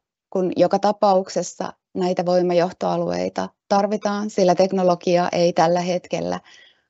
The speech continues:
mahdollista sähkön hyppäämistä tällä tasolla tai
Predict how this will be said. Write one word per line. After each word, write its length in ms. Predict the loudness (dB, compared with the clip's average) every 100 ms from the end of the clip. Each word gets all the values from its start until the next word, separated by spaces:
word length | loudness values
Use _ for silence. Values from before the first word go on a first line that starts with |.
| -4
mahdollista 720 | -2 2 4 6 4 0 -4 -6 _ -2
sähkön 340 | -2 0 0
hyppäämistä 840 | 0 0 0 2 2 -2 -4 -6 -6 _ _ _ _ _ _ _
tällä 240 | 2 4 4
tasolla 520 | 2 0 0 0 -2 -6 0
tai 360 | 2 2 0